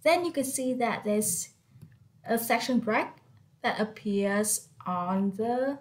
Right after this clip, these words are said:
second page. And this indicates that the first page and the second page is one section,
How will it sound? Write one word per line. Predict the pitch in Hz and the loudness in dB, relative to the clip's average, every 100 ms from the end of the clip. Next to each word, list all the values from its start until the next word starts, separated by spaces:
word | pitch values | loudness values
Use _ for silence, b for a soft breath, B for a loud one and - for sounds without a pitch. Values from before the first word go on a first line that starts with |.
| - | -8
second | - 285 339 311 | 0 0 0 -4
page. | 175 185 185 - - - | -4 -4 -2 -2 -4 -2
And | 214 202 | 0 2
this | 370 - - | 2 0 0
indicates | 269 254 254 262 269 | 0 -2 -4 -2 -2
that | 220 180 - B B | 0 0 -2 B B
the | 196 | -6
first | 277 302 - | -4 -4 -2
page | 320 330 | -4 -2
and | 269 | -2
the | 262 | -2
second | 240 240 277 277 | -2 -4 -4 -2
page | 285 320 - - | 0 0 -2 -4
is | 202 - | -6 -2
one | 196 214 | 0 0
section, | 208 214 359 | -2 -6 -6